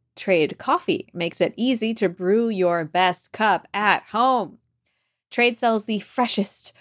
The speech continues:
roasted, and ethically sourced beans from America's best independent roasters. They ship to you at your home as often as you like, whole or ground. Whether you're a coffee nerd or just want a better daily cup,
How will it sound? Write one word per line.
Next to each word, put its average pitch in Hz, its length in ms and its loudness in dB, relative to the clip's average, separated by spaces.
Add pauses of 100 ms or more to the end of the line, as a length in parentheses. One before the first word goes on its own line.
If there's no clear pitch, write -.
(100)
roasted, 196 580 0
and 185 240 0
ethically 208 380 2
sourced 196 480 -2
beans 180 600 -2
from 175 220 -4
America's 180 720 -2
best 262 320 0
independent 214 720 -4
roasters. 165 760 -2 (920)
They 160 160 0
ship 277 280 2
to 277 100 -4
you 302 320 0
at 269 120 0
your 247 180 0
home 247 440 0 (280)
as 165 180 -2
often 240 360 -2
as 254 160 2
you 269 100 0
like, 302 380 0 (200)
whole 302 480 0 (200)
or 269 200 2
ground. 240 580 -4 (380)
Whether 233 280 2
you're 214 380 2
a 165 200 0
coffee 277 360 0
nerd 269 300 2
or 196 80 0
just 233 220 -6
want 220 200 0
a 196 60 -4
better 185 300 2
daily 170 340 -2
cup, 254 300 -2